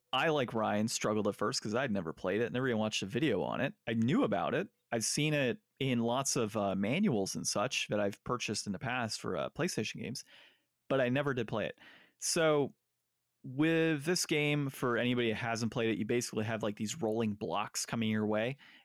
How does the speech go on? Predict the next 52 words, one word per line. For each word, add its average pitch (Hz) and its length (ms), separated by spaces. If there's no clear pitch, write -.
and 117 360
you 117 100
have 127 200
to - 80
lay 110 280
down, 110 340
like, 98 160
a 92 40
marker 123 500
and 120 100
then 113 340
let 120 140
the 131 60
marker 117 280
disappear 117 560
at 104 80
the 107 80
last 104 320
second 151 400
to 107 480
basically 135 400
suck - 380
up 110 100
the 104 80
different - 300
blocks. - 440
And 131 160
you 143 80
have 143 160
different 139 280
ones. 110 200
You 113 60
have, 107 60
like, 104 120
standard 120 380
gray 135 220
blocks, 127 500
you 110 100
have 104 160
green 127 340
blocks, 117 460
and 117 120
you 113 60
have 104 80
these 104 160
black 143 380
blocks. - 420
And 131 180
pending 175 420
what 139 240
you 120 140
do, 113 480